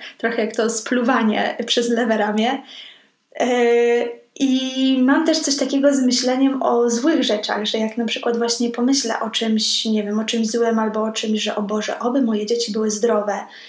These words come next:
jak będę je kiedyś miała”, e, to tak sobie myślę: „O Boże, a jak będą chore? Dobra, e, odpukać, o Boże”, e, i od-, odpukuję się też, w ogóle nie wiem, czy wiecie, w niemalowane,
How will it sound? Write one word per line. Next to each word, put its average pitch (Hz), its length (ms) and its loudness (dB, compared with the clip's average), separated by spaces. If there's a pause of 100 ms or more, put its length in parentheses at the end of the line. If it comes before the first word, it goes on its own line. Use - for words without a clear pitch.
(180)
jak 214 180 -4
będę 214 220 2
je 214 60 0
kiedyś 226 300 -2
miała”, 202 400 0 (380)
e, 214 480 0 (180)
to 226 100 -8 (120)
tak 233 160 -6
sobie 226 160 -4
myślę: - 280 -2
„O 220 60 -4
Boże, 214 320 -4
a 208 60 -6
jak 208 120 -4
będą 208 260 -2
chore? 220 320 -2
Dobra, 240 400 2
e, - 100 0
odpukać, 285 640 0
o 262 140 0
Boże”, 254 380 2 (240)
e, 254 300 0 (340)
i 254 120 4
od-, - 160 0
odpukuję 277 560 0
się 254 120 2
też, 233 220 0
w 214 40 0
ogóle 226 240 2
nie 226 120 2
wiem, 214 140 0
czy 214 120 0
wiecie, 226 360 -2 (140)
w 214 100 -4 (580)
niemalowane, 226 1000 2